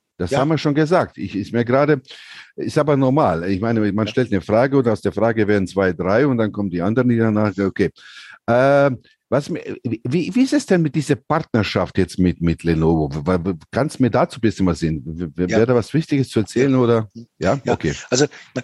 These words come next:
Speaker 2: Lenovo ist ja einer der größten Hersteller eigentlich für Computersysteme.
Speaker 1: Richtig.
Speaker 2: Und die haben, sind auch aufmerksam geworden in der Beta-Phase, wo wir die ersten Bemusterungen durchgeführt haben,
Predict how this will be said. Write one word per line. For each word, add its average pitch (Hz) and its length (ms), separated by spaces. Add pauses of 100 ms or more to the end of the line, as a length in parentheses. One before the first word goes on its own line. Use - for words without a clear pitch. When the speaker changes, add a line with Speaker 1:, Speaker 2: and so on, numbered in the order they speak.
(200)
Speaker 2:
Lenovo 151 340
ist 156 240
ja 156 100
einer 139 200
der 143 120
größten 143 460
Hersteller 131 520
eigentlich 117 420
für 123 100
Computersysteme. 101 960 (180)
Speaker 1:
Richtig. 87 320 (440)
Speaker 2:
Und 139 240 (260)
die 175 180
haben, 151 600 (100)
sind - 240
auch 127 220
aufmerksam 160 480
geworden 151 460 (300)
in 131 120
der 120 100
Beta-Phase, 139 1000 (180)
wo 120 160
wir 120 120
die 139 100
ersten 117 240
Bemusterungen 123 580
durchgeführt 143 500
haben, 156 320